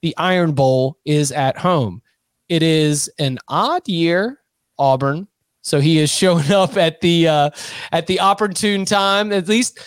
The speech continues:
until conference expansion. We'll still be living in this world where in all the odd years, Auburn gets Georgia and Alabama at home. And that's when everything gets a little bit spooky.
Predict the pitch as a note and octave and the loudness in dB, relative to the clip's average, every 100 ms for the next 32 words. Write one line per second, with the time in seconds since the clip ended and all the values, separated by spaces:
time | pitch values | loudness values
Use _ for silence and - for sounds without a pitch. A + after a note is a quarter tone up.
0 | - G3 G3 D4 - D4 C4 B3 G3 G#3 | -10 -4 0 0 2 0 0 -2 -4 0
1 | A3 G#3 E3 D3+ - _ - F#3+ - A3+ | 0 2 -2 -4 -10 _ 0 0 2 0
2 | A3 A3+ G#3+ G#3 G3+ F#3 G#3 G#3 F#3 E3 | 4 2 4 2 0 2 4 4 2 2
3 | E3 D#3+ D#3 _ _ - D3+ F#3 A#3 G#3+ | 2 2 0 _ _ -6 0 2 2 2
4 | C4 C4+ A#3 G3+ G3 G3 G3 - - _ | 2 2 0 0 0 0 -2 -6 -10 _
5 | _ _ _ D#3+ E3+ F#3 G3 G3 G3 E3+ | _ _ _ 2 2 2 0 0 -2 0
6 | G3 G#3+ G#3 G#3 A3 A3 A3+ G#3 A3+ A3+ | 2 2 2 2 2 2 2 4 4 4
7 | A#3 A3+ B3+ B3+ A3 G#3+ _ E3+ D#3 - | 4 4 4 4 2 -2 _ -2 -2 2
8 | D#3+ E3 F3+ F#3 F#3+ G3 F#3 G#3 G#3+ G3+ | 2 4 6 6 6 4 2 0 0 2
9 | G#3 G3+ G#3+ A3 A3 A3 G#3 - C#4 A#3 | 2 2 2 2 2 2 0 2 2 2
10 | G#3+ G#3+ G#3 G#3 G#3+ | 2 4 4 2 -2